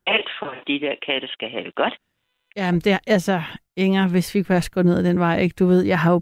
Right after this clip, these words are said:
Speaker 2: både købt kattetræ, der går op i loftet, og lukker dem ud i gården, og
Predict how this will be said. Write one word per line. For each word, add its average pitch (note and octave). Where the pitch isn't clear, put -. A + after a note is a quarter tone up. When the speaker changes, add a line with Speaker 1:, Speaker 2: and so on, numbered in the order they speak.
Speaker 2:
både F3+
købt -
kattetræ, -
der E3
går -
op E3+
i F#3
loftet, F3
og E3
lukker F#3
dem F3+
ud A3
i F#3
gården, F#3
og D3+